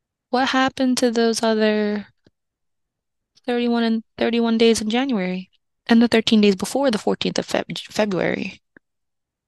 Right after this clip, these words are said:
You can treat every day like Valentine's Day, actually. You know, to each their own if they wanna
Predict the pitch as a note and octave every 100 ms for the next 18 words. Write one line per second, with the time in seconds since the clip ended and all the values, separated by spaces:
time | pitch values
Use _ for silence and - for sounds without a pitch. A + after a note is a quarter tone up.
0 | _ _ _ _ _ - G#3+ - C#4+ B3+
1 | G3+ B3+ - - G3+ F3 F3 F#3 F3+ F3+
2 | F3 F3+ E3+ F3 C#4+ - G#3+ G#3+ B3+ -
3 | _ _ _ _ _ _ _ - - -
4 | - - _ _ _ B3 G#3+ G#3 G#3 G#3
5 | - B3+ A3 G#3 - F#3+ F#3+ F3+ F3+ F3